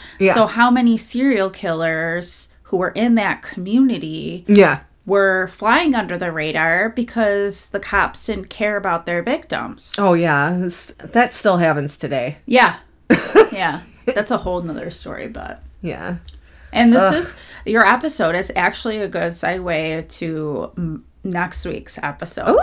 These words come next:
Speaker 2: so.
Speaker 1: I'm excited.
Speaker 2: Yeah,
Speaker 1: I
Speaker 2: okay,
Speaker 1: have
Speaker 2: so
Speaker 1: no idea who
Speaker 2: continue.
Speaker 1: you're doing, but okay, so by the eighteen fifties, the Zuni were seeking diplomacy with America. Unfortunately, the tribe was under fear of attack from the Navajo and Apache still.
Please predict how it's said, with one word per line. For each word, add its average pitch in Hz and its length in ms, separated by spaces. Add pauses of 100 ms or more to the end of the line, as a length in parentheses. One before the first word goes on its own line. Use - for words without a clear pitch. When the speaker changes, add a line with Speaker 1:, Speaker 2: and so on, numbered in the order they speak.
Speaker 2:
so. 208 120
Speaker 1:
I'm 185 100
excited. 220 560
Speaker 2:
Yeah, 180 280
Speaker 1:
I - 40
Speaker 2:
okay, 220 140
Speaker 1:
have 269 120
Speaker 2:
so - 20
Speaker 1:
no 226 140
idea 254 120
who 247 140 (100)
Speaker 2:
continue. 208 80
Speaker 1:
you're - 80
doing, 165 320
but 170 180
okay, 220 300
so - 300 (500)
by 196 160
the 269 80 (100)
eighteen 254 320
fifties, 160 640
the 175 100
Zuni 180 420
were 190 140
seeking 180 400
diplomacy 156 560
with 180 160
America. 147 640 (260)
Unfortunately, 190 960
the 175 120
tribe 175 340
was 196 160
under 175 200
fear 160 260
of 151 80
attack 147 360
from 160 220
the 175 80
Navajo 151 540
and 147 200
Apache 156 480
still. 143 440